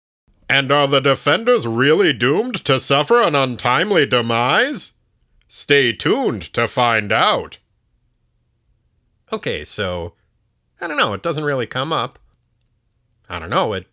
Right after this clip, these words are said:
doesn't really come up. And yes. The Hulk is chilling out in a national park in Oregon, thinking about how nice it is that nobody's trying to kill him.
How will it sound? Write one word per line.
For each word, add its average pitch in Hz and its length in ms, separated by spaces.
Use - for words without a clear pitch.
doesn't 87 260
really 80 240
come 95 240
up. 143 260
And 143 560
yes. - 500
The 165 120
Hulk 151 320
is 104 140
chilling 202 320
out 120 160
in 117 140
a - 20
national 101 460
park 92 260
in 92 100
Oregon, 123 520
thinking 240 380
about 175 260
how 277 220
nice 269 320
it 98 80
is 104 180
that 196 180
nobody's 95 380
trying 85 300
to 95 80
kill 156 240
him. 69 260